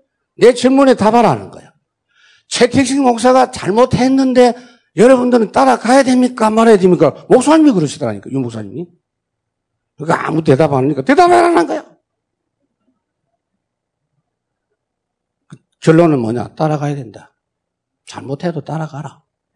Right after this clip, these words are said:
이유가 있다. 하나님이 책임진다. 참 이해가 안 되는 말이죠.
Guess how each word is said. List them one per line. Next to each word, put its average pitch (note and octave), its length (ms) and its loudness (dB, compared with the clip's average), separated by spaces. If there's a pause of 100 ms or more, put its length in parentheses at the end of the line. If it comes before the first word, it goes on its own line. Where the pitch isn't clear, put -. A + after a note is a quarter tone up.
(1080)
이유가 A3 460 4
있다. E3+ 500 -2 (880)
하나님이 C3+ 380 0
책임진다. C3+ 720 -14 (1800)
참 - 340 -14
이해가 A#2+ 400 0
안 F#2+ 120 -10
되는 G2+ 220 -12
말이죠. - 400 -20